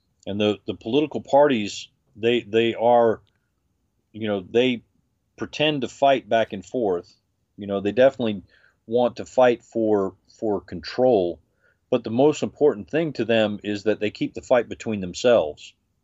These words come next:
that they don't ever allow us to get into that fight. So you see things, you know, um, the, the election in twenty twenty, right? The election in twenty twenty had some, had some, some definite,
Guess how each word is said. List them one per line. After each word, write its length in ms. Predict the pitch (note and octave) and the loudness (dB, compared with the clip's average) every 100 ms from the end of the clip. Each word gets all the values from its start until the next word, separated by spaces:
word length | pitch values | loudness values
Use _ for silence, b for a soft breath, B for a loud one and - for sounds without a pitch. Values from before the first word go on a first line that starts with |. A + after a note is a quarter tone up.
| _ _ _ | _ _ _
that 160 | G2 F2+ | -12 -2
they 100 | A2+ | 0
don't 240 | B2 B2 | 2 0
ever 200 | A2+ G#2+ | 0 0
allow 340 | G#2 G#2+ G#2 G2+ | 0 2 2 2
us 220 | A2+ A#2 | 0 0
to 100 | F#2 | -10
get 160 | F2+ F2 | -12 -12
into 260 | F2+ F2 | -14 -10
that 200 | E2+ D#2+ | -8 -8
fight. 300 | - E2+ E2+ _ _ _ _ _ _ - | -10 -10 -10 _ _ _ _ _ _ -6
So 120 | - | -2
you 200 | G2+ G2+ | 0 -2
see 260 | - C3+ C#3+ | -2 -2 0
things, 420 | B2+ A2 G2+ - | 0 0 -2 -6
you 60 | G#2+ | -2
know, 800 | G#2 F#2+ _ _ _ _ - | -2 -4 _ _ _ _ -4
um, 460 | G2+ G2+ G2 F#2 D#2+ _ _ _ _ _ - | 0 2 0 -4 -12 _ _ _ _ _ -18
the, 360 | F#2 G#2 G2+ F#2+ | -4 0 0 -2
the 160 | G#2 | -4
election 420 | G#2 A2+ A#2+ A#2+ | 0 2 0 -4
in 120 | G#2+ F#2+ | -6 -6
twenty 320 | A#2+ A2+ G2+ | -4 -4 -6
twenty, 480 | A2+ A2+ E2+ D2+ _ _ _ _ _ _ | -6 -6 -6 -12 _ _ _ _ _ _
right? 280 | G2 G2 G2 _ _ _ _ _ _ _ - | -2 -2 -2 _ _ _ _ _ _ _ -8
The 80 | G#2+ | 0
election 400 | A#2+ D3 - B2+ | 2 2 0 -6
in 80 | |
twenty 300 | A2 C3+ B2+ | -6 -4 -4
twenty 500 | A#2 B2 B2 A#2+ A2 - _ _ | -6 -4 -2 -2 -4 -12 _ _
had 280 | - A2+ G#2+ | -2 0 0
some, 300 | - A2+ G2 - | -4 -6 -6 -4
had 240 | A2 G2+ | -2 -2
some, 400 | - G#2+ F#2+ F2 - | -4 -6 -6 -10 -14
some 280 | - G2 F2 | -12 -10 -4
definite, 500 | A#2 B2 - A2 | 0 0 0 -6